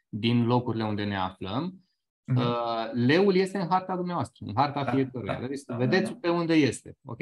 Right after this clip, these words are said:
Speaker 1: și acum
Speaker 2: Mhm.
Speaker 1: discutăm despre acest arhetip.
Speaker 2: Mhm.
Speaker 1: Ok, așa.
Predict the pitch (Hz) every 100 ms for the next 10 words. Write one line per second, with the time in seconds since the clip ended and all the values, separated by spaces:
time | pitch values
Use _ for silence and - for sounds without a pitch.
0 | 101 - 113 175 175 - 143 180 175 165
1 | - 165 165 156 147 170 151 - 143 127
2 | 139 123 - _ _ _ _ 135 127 -
3 | - - _ _ - 123 143 139 101